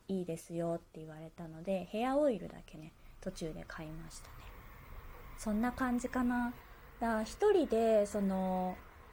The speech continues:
お買い物するっていう機会が本当にもう結婚してからって、片手で数えるどころか二回ぐらいしか多分なかったので、なんかすごい新鮮でしたね。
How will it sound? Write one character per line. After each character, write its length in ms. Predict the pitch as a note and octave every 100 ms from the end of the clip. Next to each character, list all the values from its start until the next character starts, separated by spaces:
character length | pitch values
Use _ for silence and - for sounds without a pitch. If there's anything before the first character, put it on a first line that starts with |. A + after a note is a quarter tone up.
| - - - - - - - - -
お 60 | G3+
買 240 | A#3+ B3
い 20 |
物 240 | A#3+ A#3 A#3+
す 140 | -
る 80 | A3
っ 40 |
て 200 | A3 -
い 80 | F#3+
う 40 | F3+
機 120 | -
会 200 | F#3+ F3
が 100 | E3+
本 260 | - C#4+
当 140 | D#4+ E4
に 360 | D4 C#4+ C#4 - -
も 180 | C4 G#3+
う 40 |
結 240 | G3 G3+ G3+
婚 240 | - D4 D4
し 60 |
て 120 | - C#4+
か 160 | C#4
ら 100 | F#3+
っ 40 | E3
て、 340 | - D#3+ D#3 _ _ _ _ -
片 380 | - A#3 D#4 D#4
手 220 | - D4+
で 240 | D#4 D4 - _ _
数 340 | - D#4 C4+ D4
え 40 |
る 120 | D4 G#3
ど 80 |
こ 100 | G3
ろ 60 | G3
か 100 | F3+
二 220 | E3+ G#3+
回 380 | A3 E4+ E4 F4
ぐ 120 | F4
ら 140 | E4+ A3
い 80 |
し 140 | F3+ -
か 240 | E3+ D#3 -
多 120 | G#3+
分 260 | F3+ D#3+ D#3 -
な 480 | F3+ F#3+ F#3+ A3+ A#3+
か 120 | B3+
っ 60 | G#3+ -
た 100 | F3
の 160 | E3 D#3
で、 440 | E3 E3+ E3+ D#3 - _ _ _ _ _ _ _ _ _ _ _ - _ _ _ - _
な 80 | A3+
ん 20 | A#3+
か 120 | F#3+
す 220 | - A#3
ご 120 | C#4+
い 60 | B3+
新 300 | - C4 C4+
鮮 300 | C4+ C#4 C4
で 140 | C4
し 100 | C4
た 160 | - D#3+
ね。 420 | E3 F#3+ G3 F#3+